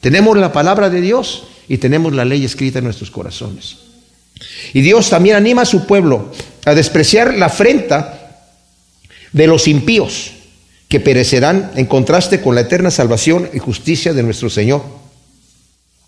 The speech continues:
¿Por qué? Dice, por eso dice, "No temáis la afrenta de los hombres", al final del versi-, del versículo siete, "ni os acobardéis por sus vituperios". Como dije, ser cristiano no es popular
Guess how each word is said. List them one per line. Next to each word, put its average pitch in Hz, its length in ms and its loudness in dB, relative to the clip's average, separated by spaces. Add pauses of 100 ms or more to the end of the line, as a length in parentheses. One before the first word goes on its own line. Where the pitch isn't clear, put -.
(480)
¿Por 170 200 0
qué? 226 160 2
Dice, 208 240 2
por 208 120 2
eso 208 180 2
dice, 202 300 0
"No 220 140 2
temáis 220 400 2
la 208 100 4
afrenta 220 360 0
de 180 60 2
los 156 200 0
hombres", 226 260 2
al 156 80 2
final 156 240 0
del 170 120 2
versi-, 156 260 0
del 139 220 -2
versículo 135 340 -2
siete, 214 520 -4 (380)
"ni 160 120 2
os 175 120 2
acobardéis 147 760 2 (200)
por 151 140 0
sus 123 180 -4
vituperios". 135 920 -4 (340)
Como 160 240 4
dije, - 560 -2 (680)
ser 208 240 0
cristiano 202 580 0
no 185 220 4
es 190 120 -2
popular 165 800 -4